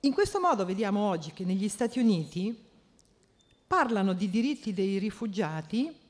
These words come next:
cittadini, legislatori e anche, oh, vecchi immigrati, e ne parlano in termini di idee come il multiculturalismo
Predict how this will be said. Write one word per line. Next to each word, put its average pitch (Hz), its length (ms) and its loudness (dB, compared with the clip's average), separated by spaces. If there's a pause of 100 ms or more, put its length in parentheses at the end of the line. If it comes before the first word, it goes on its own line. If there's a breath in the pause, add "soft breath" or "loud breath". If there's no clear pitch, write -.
(640)
cittadini, 190 760 -2 (280)
legislatori 196 1040 0
e 254 120 -2
anche, 262 680 -2 (300)
oh, - 220 -12 (180)
vecchi 208 480 -6
immigrati, 170 720 -2 (680 loud breath)
e 320 120 -4
ne 349 180 -4
parlano 381 400 -4
in 262 140 -2
termini 165 720 -4
di 214 260 -8 (320)
idee 233 600 -2 (2000)
come 196 260 2
il 190 80 4
multiculturalismo 196 1300 -2